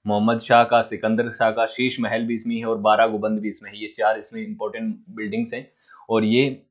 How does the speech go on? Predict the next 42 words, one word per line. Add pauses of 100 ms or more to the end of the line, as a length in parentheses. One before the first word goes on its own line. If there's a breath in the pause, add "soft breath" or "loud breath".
(140)
है
हमारा
लोधी
गार्डन,
जो
कि
दिल्ली
में
है। (420 soft breath)
तो
सबसे
पहले
बना
था
चौदह
सौ
चौदह
में
मोहम्मद
शाह
का (300)
मकबरा, (300)
ये
सबसे
पहले
बना
था
इस
गार्डन
में।
उसके
बाद
सिकंदर
शाह
लोधी
का
मुक-,
मकबरा
बना, (280 soft breath)
उसके
बाद
ये